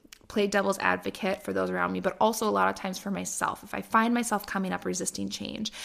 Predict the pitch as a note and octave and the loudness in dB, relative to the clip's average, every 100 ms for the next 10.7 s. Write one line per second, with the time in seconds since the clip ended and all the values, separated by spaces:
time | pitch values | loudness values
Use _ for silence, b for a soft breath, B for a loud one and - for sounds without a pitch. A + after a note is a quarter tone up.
0 | B B - F3+ E3+ - F#3+ - A1+ G3+ | B B 2 6 6 4 -2 0 0 -2
1 | - B B _ - F3 D3+ C3+ F#3+ B3 | -8 B B _ -4 2 4 4 2 2
2 | G#3 F3 F3 F#3+ F#3+ - - F3 - - | 2 -2 0 0 0 -2 -2 -2 -2 -2
3 | D3+ E3+ A#3 C#4 B B B - F3+ F#3+ | -4 0 2 0 B B B 0 0 0
4 | F#3+ F3+ E3 G3 F#3 - - - - _ | -2 -2 0 2 0 2 -2 -2 -10 _
5 | _ G#3+ F3+ - F#3 F#3 - - _ - | _ -4 -2 0 0 0 -2 -6 _ -20
6 | _ _ _ _ - G3 G3+ - G3+ G3+ | _ _ _ _ 2 4 2 2 2 4
7 | F#3+ F#3 F3+ F3 F#3 B3 C#4 G3 F3+ F3+ | 4 4 4 4 6 6 6 6 6 6
8 | - F#3 - - - F#3 F#3 - F#3 F#3 | 4 4 4 2 0 -2 0 2 2 0
9 | - F#3 F3 - F#3 F3 - B B B | -2 -4 -4 -4 -4 -2 -6 B B B
10 | - - F#3 F#3 F3 F#3 | -16 -6 0 2 0 -2